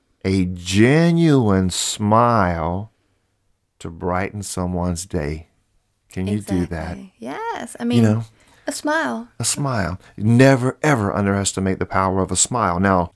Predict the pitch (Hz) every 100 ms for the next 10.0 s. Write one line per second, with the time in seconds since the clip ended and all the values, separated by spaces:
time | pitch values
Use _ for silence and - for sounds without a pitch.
0 | - 147 143 120 95 95 87 90 123 104
1 | - 98 - - 92 87 95 82 - -
2 | 87 78 82 98 92 87 208 196 190 175
3 | 185 180 180 - 165 170 107 - 104 98
4 | 101 101 92 98 95 98 98 95 92 -
5 | - - - - 151 143 139 139 131 117
6 | 113 110 104 101 107 101 92 - 78 90
7 | - 135 185 135 98 95 - _ - 95
8 | 113 - 107 104 98 101 104 95 101 107
9 | 95 90 - 101 95 104 135 117 92 90